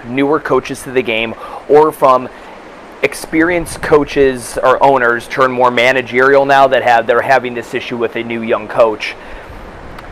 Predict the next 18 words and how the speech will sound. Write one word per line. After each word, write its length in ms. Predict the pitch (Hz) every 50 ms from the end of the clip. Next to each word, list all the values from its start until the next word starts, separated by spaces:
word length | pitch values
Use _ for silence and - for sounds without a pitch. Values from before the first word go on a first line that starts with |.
| - - -
How 360 | - - 156 180 190 214 240
in 100 | 247 240
the 80 | 233
hell 340 | 190 - 151 147 143 139 143
do 180 | 143 131 139 127
I 120 | 123 123
deal 360 | 120 113 131 135 143 147 147
with 240 | 139 127 127 120 117 - - - - - - - - - 123
that 200 | 127 127 120 -
client, 640 | - - - 156 160 151 139 113 104 101 110 - 104
let's 160 | 117 117 -
call 260 | - - - 131 127 123
her, 220 | 131 131 127 -
I 80 | 117 123
don't 140 | 123 120 113
know, 260 | 113 113 110 117 120 -
um, 180 | - 113 110 104
Sally, 600 | - - - - 135 123 113 107 95 98 127